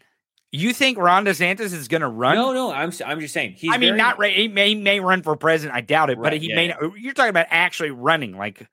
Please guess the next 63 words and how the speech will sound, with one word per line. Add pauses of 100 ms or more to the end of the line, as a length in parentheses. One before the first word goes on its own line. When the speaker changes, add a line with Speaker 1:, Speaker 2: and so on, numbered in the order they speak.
(120)
Speaker 2:
Yeah,
yeah,
Speaker 1:
physically
Speaker 2:
yeah.
I'm
Speaker 1:
running.
Speaker 2:
saying,
like,
physically,
like,
you (120)
physically
cannot
do
that
anymore.
Like,
you
Speaker 1:
Yeah.
Speaker 2:
physically
cannot
work
out
your
lower
body.
Speaker 1:
Well,
Speaker 2:
That
was
Speaker 1:
yeah,
Speaker 2:
put
Speaker 1:
but
Speaker 2:
stress
Speaker 1:
d-,
Speaker 2:
on.
Speaker 1:
is
Ron
Speaker 2:
Break
it
Speaker 1:
DeSantis
Speaker 2:
again.
Speaker 1:
gonna
run
in
those
high
heel?
I
mean,
Speaker 2:
No,
no.
Speaker 1:
women, (280)
women
are
very
successful, (240)
Speaker 2:
Yeah.
Speaker 1:
and,
like,
drag
queens,
they
c-,